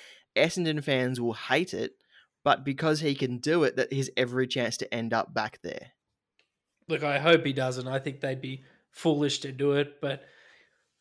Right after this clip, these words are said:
Speaker 2: but you, I mean, you're right. They, they've got a lot, a lot of depth, and,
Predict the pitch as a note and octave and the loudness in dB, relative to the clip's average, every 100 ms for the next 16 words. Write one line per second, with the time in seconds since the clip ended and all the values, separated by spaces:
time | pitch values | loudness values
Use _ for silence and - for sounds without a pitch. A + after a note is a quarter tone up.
0 | _ - F#3+ F#3+ F#3 D#3 D#3+ D#3 C#3+ C3+ | _ -8 -4 0 0 2 0 0 -2 0
1 | C3+ E3 D3 C#3+ C3+ C#3 C#3+ C3+ C#3 C#3 | 2 4 2 -2 -6 -6 -8 -6 -2 -2
2 | C#3 C#3 D3 D3 C3+ C#3 C#3 C3 C#3+ D3+ | 0 0 -2 -4 -2 -2 -2 -2 0 0
3 | D3+ - C#3+ D3 | -2 -6 -6 -8